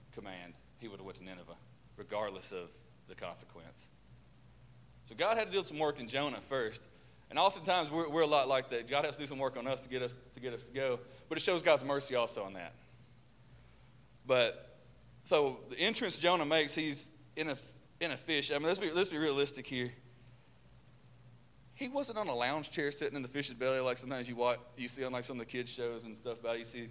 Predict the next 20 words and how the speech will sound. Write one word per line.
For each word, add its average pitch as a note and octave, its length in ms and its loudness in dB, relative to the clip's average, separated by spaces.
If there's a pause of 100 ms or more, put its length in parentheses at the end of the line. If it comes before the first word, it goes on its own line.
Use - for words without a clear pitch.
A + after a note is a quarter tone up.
(140)
Jonah A#2+ 180 -4
kinda A#2 200 -6
propped B2 280 2
up B2+ 140 -6
against B2 280 -10
the A2 40 -18
rib, A#2+ 300 -6
you A#2+ 80 -10
know, A#2+ 260 -8 (460)
you A#2+ 80 -10
know, A2+ 200 -4 (140)
just, A#2+ 140 -18
just A#2+ 140 -6
sipping B2 220 -6
on A#2 80 -4
a A2 40 -6
cup B2+ 220 -2
of G#2+ 80 -10
water. A#2 360 2 (580)
No. A#2 240 -2